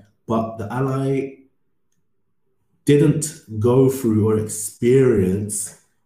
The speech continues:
what we went through growing up and what we experience every day walking down the street, because he will, he or she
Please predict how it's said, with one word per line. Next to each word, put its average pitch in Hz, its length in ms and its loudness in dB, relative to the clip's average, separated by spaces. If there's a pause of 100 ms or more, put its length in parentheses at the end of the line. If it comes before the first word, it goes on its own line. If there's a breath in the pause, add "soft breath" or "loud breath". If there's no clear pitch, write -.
what 110 280 -4
we 120 180 -4
went 101 280 -4
through 90 420 -6 (140)
growing 104 400 0
up 85 360 -12 (320)
and 92 380 -8
what 107 160 -6
we 110 160 -4
experience 98 760 0
every 101 340 -6
day - 420 -4
walking 90 260 -8
down 85 180 -8
the 85 60 -10
street, - 380 -8 (560 loud breath)
because 107 480 -4 (1120)
he 151 440 6
will, 117 320 -2 (180)
he 147 300 4
or 127 140 4
she 127 760 2